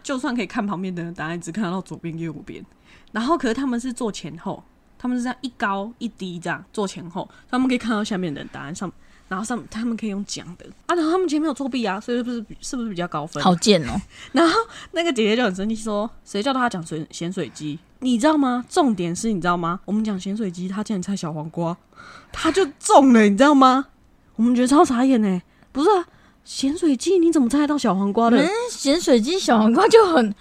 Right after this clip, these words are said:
Speaker 2: 哎，小黄瓜是必-，
Speaker 1: <laughs>
Speaker 2: 必备的，好不好？
Speaker 1: 是吗？<laughs> 我觉得没有。反正我们那天的游戏玩到最后，大家，我们这一组超怒，然后怒完之后就刚好换交换礼物。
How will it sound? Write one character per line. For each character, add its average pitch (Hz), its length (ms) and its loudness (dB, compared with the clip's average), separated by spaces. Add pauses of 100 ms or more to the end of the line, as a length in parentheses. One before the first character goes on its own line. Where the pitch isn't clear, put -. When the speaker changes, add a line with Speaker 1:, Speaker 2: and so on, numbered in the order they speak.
Speaker 2:
哎， - 320 0
小 214 160 4
黄 208 100 8
瓜 262 140 6
是 330 60 6
必-， 311 200 4 (100)
Speaker 1:
<laughs> - 60 -16
Speaker 2:
必 285 240 6
备 226 300 8
的， 196 100 4
好 185 140 2
不 190 60 6
好？ 196 260 8
Speaker 1:
是 339 180 -4
吗？ 311 180 4
<laughs> - 40 -4
我 269 160 8
觉 254 120 2
得 262 100 4
没 254 100 -8
有。 202 80 -8
反 196 160 -4
正 285 100 -2 (220)
我 214 80 -6
们 220 100 -4
那 247 120 -2
天 277 120 -2
的 269 120 -2
游 208 160 2
戏 240 240 2 (180)
玩 208 160 -4
到 226 140 2
最 220 240 0
后， 208 180 -2 (240)
大 214 180 4
家， 202 80 -4 (120)
我 190 100 -2
们 185 100 -2
这 208 100 0
一 233 40 0
组 185 140 -4
超 185 300 -2
怒， 214 160 0 (340)
然 175 100 -4
后 226 60 -2
怒 247 180 0
完 170 140 -4
之 170 80 -6
后 180 40 -4
就 180 120 -6
刚 175 160 -4
好 135 100 -6
换 151 220 -8
交 139 180 -8
换 160 220 -8
礼 - 180 -12
物。 - 100 -12